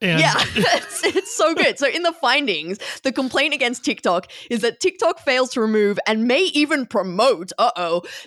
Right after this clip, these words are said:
Speaker 2: dangerous content that directs minors to engage in dangerous activities, including but not limited to, and then it lists a bunch of nuts things,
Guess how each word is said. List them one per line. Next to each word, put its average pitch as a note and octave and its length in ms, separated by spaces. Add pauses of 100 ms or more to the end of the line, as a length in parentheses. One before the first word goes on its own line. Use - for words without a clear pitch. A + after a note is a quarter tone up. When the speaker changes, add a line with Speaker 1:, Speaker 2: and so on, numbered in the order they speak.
(140)
Speaker 2:
dangerous G4+ 420
content C4 520
that G#3+ 120
directs G#3+ 460
minors G3 440
to G3+ 120
engage G3+ 420
in F3+ 160
dangerous C4 460
activities, G3+ 560
including F4 500
but B3+ 160
not C4+ 160
limited G#3+ 300
to, F3 180
and A3+ 140
then A3 80
it A3+ 80
lists D4+ 180
a - 60
bunch C4+ 220
of G#3 120
nuts A3 400
things, G3+ 520